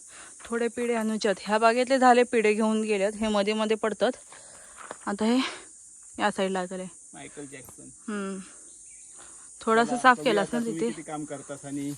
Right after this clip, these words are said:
Speaker 2: मी किती करते. शेवटला बघूया.
Speaker 1: ओके. पॅन्ट बघा कशी झाली या चिखलान.
Speaker 2: घाम किती येता.
Speaker 1: हम्म, गरमच एवढा होता. तर चला, मी जातोय.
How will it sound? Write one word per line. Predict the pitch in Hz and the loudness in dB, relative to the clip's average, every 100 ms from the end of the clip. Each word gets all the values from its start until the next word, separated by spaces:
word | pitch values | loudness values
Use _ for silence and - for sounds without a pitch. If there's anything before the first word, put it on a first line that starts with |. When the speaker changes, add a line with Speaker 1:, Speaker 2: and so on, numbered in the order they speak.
| - | -10
Speaker 2:
मी | 147 | -12
किती | 139 127 | -12 -14
करते. | 139 120 - - - - - - - - - - | -16 -16 -18 -20 -20 -20 -16 -16 -16 -20 -20 -12
शेवटला | 147 151 165 | -8 -6 -6
बघूया. | 139 120 - - - - - | -8 -10 -16 -18 -20 -18 -10
Speaker 1:
ओके. | 220 - 202 - - - - - - - | -10 -6 -8 -10 -18 -20 -20 -20 -20 -8
पॅन्ट | 220 226 247 | -2 0 2
बघा | 254 226 | 2 2
कशी | 208 208 | 0 -4
झाली | 208 202 | -4 -4
या | 190 175 - - - | -6 -10 -18 -20 -12
चिखलान. | 220 196 180 165 - - - - - - - - - - | -4 -2 -2 -4 -14 -20 -20 -20 -20 -20 -20 -16 -10 2
Speaker 2:
घाम | 262 - - 139 165 | 2 2 -4 -6 -8
किती | 165 156 | -10 -10
येता. | 127 135 123 - - - | -12 -12 -14 -16 -12 -4
Speaker 1:
हम्म, | 233 226 | 0 4
गरमच | 226 233 262 277 254 | 6 8 6 4 4
एवढा | 247 233 | 6 6
होता. | 233 180 175 - - - - - - - - - - - - - - - - - - - - | 4 2 -2 -8 -20 -20 -20 -20 -20 -20 -20 -20 -20 -20 -20 -20 -20 -20 -20 -20 -20 -20 -2
तर | 277 | 0
चला, | 254 - 320 339 330 - - - - - - - - | 2 4 6 6 2 -4 -12 -16 -18 -20 -20 -14 -8
मी | 240 | -4
जातोय. | 233 226 220 | -4 -2 -4